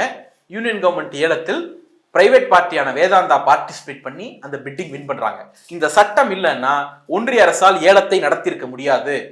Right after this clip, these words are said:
அந்த அதிகாரம் அவர்களுக்கு இல்ல. இந்த சட்டம் இல்லைன்னா வேதாந்தாவால் அந்த ஏலத்தில் பங்கெடுத்திருக்க முடியாது, அந்த அதிகாரம் அவர்களுக்கு இல்ல. ஒரு பி எஸ் யூ தான் அந்த ஏலத்தில் பங்கெடுத்து வெற்றி பெற்றிருக்கணும், provided ஸ்டேட் கவர்மெண்ட் அந்த ஏலத்தை நடத்தியிருந்தா.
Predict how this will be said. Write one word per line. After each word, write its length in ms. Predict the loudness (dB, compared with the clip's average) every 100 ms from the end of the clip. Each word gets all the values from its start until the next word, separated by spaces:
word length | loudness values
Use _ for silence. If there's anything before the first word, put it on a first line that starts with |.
| -12 2
அந்த 100 | 4
அதிகாரம் 360 | 6 6 6 4
அவர்களுக்கு 380 | -2 -6 -10 -14
இல்ல. 120 | -2 0 0 -2 -14
இந்த 140 | -10 0 2
சட்டம் 280 | 2 0 0
இல்லைன்னா 320 | -2 2 2 2 -2 -4 4
வேதாந்தாவால் 760 | 6 6 6 6 6 8 6 4 -4 -4
அந்த 100 | 0 2
ஏலத்தில் 340 | 2 0 -4
பங்கெடுத்திருக்க 500 | -4 -2 -2 -4 -12 -10
முடியாது, 400 | 0 0 0 -6 -8 -2 0
அந்த 120 | 4 4
அதிகாரம் 400 | 6 6 6 4
அவர்களுக்கு 360 | -2 -8 -12 -2
இல்ல. 100 | 0 0 -2 -8
ஒரு 120 | -10 -8
பி 80 | 0 0
எஸ் 120 | 0 -8
யூ 80 | 2
தான் 160 | 2 2 -8 -8
அந்த 120 | -4 4
ஏலத்தில் 340 | 6 6 0 -8
பங்கெடுத்து 420 | -8 -10 -10 -12 -12 -12 -14
வெற்றி 180 | -12 -8
பெற்றிருக்கணும், 500 | -8 -10 -12 -10 -10 -12 _
provided 380 | 6 8 8 6 6
ஸ்டேட் 240 | 4 4
கவர்மெண்ட் 280 | 0 0 0
அந்த 120 | 2
ஏலத்தை 200 | 2 2 0
நடத்தியிருந்தா. 440 | 0 -2 0 0